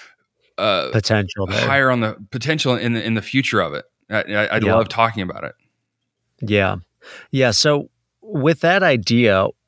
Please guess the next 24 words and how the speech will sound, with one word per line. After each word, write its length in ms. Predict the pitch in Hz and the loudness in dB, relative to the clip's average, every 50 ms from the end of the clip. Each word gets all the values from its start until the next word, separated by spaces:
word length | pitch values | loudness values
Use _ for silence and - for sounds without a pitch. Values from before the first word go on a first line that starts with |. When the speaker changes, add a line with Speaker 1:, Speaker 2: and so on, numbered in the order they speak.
| _ _ _ | _ _ _
Speaker 2:
what 360 | - 123 120 151 185 208 175 - - | -8 -4 0 0 0 0 0 -2 -4
is 720 | 135 139 139 139 143 135 131 110 - - - - - - _ _ _ _ _ _ _ _ _ _ _ - | -2 0 2 4 4 2 0 -2 -4 -6 -6 -8 -10 -14 _ _ _ _ _ _ _ _ _ _ _ -6
the 140 | 147 131 - | -4 -2 0
size 580 | - - - 135 123 117 120 123 123 117 - - - - | 0 0 0 2 2 2 2 2 2 0 0 -4 -4 -2
of 220 | 117 117 113 107 120 | 0 0 0 2 0
the 80 | 117 | 0
hydrogen 440 | 101 113 123 120 110 110 110 123 120 | 2 2 0 -2 -2 -2 -2 0 0
market? 360 | 120 120 120 120 - 135 127 | 2 0 0 0 0 0 0
I 140 | 123 117 117 | 0 0 2
guess 220 | 120 120 107 - | 2 0 0 0
with, 240 | 120 110 98 - - _ | 0 -2 -2 -2 -8 _
with 240 | - - 131 120 101 | -8 -2 -2 0 2
all 220 | 123 127 135 139 139 | 2 4 4 4 2
of 100 | 120 113 | 2 2
this, 520 | 123 123 120 110 - - - - - - _ - - - - - _ _ _ _ - | 2 2 2 2 0 -2 -2 -4 -6 -8 _ -20 -20 -20 -20 -20 _ _ _ _ -2
all 140 | 127 131 135 | 0 0 2
of 100 | 120 113 | 2 2
this 140 | 127 110 | 0 0
stuff, 420 | - - - - 120 110 107 - - | 0 0 0 0 2 2 2 0 -4
how 220 | - - 127 147 | -4 -2 0 0
much 240 | 143 135 135 120 - | 0 0 0 -2 -2
hydrogen 640 | - - 117 120 123 120 110 113 101 110 113 104 104 | -4 -2 -2 0 0 0 0 -2 0 0 0 2 2
is 240 | 107 110 110 107 98 | 2 2 2 0 -4
being 640 | - - 113 110 110 113 113 113 113 113 110 | -4 0 2 2 4 4 2 2 0 -2 -6